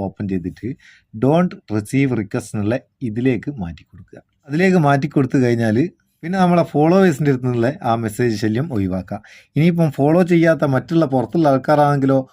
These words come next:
ഒരു സ്റ്റെപ്പ് ബാക്ക് വരിക, others on Instagram എന്നുള്ള ഈ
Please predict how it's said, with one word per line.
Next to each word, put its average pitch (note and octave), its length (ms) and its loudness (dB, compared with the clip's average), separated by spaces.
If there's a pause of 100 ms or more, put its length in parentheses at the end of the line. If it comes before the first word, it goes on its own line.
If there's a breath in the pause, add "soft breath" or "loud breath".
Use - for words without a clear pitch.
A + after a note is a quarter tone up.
(200 soft breath)
ഒരു A#2 140 0
സ്റ്റെപ്പ് C3 400 -4
ബാക്ക് A2+ 320 -2
വരിക, G#2 180 0 (500 soft breath)
others F3 320 2 (180)
on D3 200 -2
Instagram C3 420 -2
എന്നുള്ള A#2 240 -2 (260)
ഈ D#3 40 0